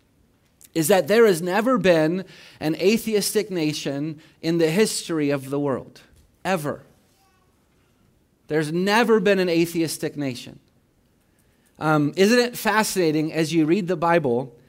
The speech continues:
that you'll never find a nation in the pages of Scripture that didn't worship at least one god or multiple gods? The people of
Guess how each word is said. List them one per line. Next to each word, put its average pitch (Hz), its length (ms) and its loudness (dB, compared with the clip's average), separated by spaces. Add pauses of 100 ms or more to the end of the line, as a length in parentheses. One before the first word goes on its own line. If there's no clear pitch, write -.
(300)
that 160 160 0
you'll 180 200 6
never 202 680 4
find 180 580 0
a 160 140 -4
nation 160 640 -4
in 135 120 -2
the 135 100 0
pages 180 480 -4
of 175 100 -4
Scripture 123 580 -8 (260)
that 160 220 -2
didn't 190 360 0 (340)
worship 175 580 2
at 170 180 -4
least 175 300 0
one 202 420 2
god 131 420 0
or 151 200 -2
multiple 151 580 -4
gods? - 640 -18 (1300)
The 151 80 0
people 165 600 4 (280)
of 170 400 2